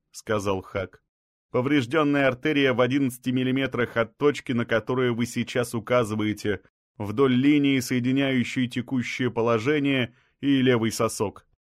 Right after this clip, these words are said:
Мэри передвинула луч, восхитившись возможностями, которые дает Хаку его сенсорное поле. «Немного дальше», сказал Хак. «Здесь! Стоп!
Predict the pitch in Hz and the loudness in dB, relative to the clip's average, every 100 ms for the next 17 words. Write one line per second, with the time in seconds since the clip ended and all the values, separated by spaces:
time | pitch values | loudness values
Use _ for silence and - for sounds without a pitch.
0 | _ _ _ 107 120 185 185 - 139 139 | _ _ _ 0 2 4 0 -2 0 2
1 | 123 123 110 101 110 151 - - 95 101 | 2 0 2 0 0 -6 -12 -12 -6 -6
2 | - 127 208 - 175 - 139 117 165 175 | -4 -4 -4 -6 -8 -2 -2 0 -2 -4
3 | 143 135 - 127 123 - 113 113 190 185 | -4 -6 -2 -2 -2 0 -2 0 0 0
4 | 143 127 135 127 - 156 156 139 127 120 | 0 0 0 -2 -4 -2 0 -2 0 0
5 | 123 127 131 123 120 107 113 110 107 110 | 0 -2 0 -2 0 -2 0 -2 -2 -2
6 | 90 87 _ _ _ _ _ _ 101 113 | -2 -10 _ _ _ _ _ _ -4 0
7 | 131 147 156 156 147 139 151 131 - 110 | 2 2 2 2 2 4 2 2 -2 -4
8 | 104 - _ - - 101 92 95 95 - | -4 -10 _ -20 -6 -4 -2 -4 -6 -4
9 | 98 92 - _ _ _ 117 139 165 127 | -4 -4 -12 _ _ _ -2 4 4 2
10 | - _ _ - - 131 127 | -14 _ _ -18 -2 0 0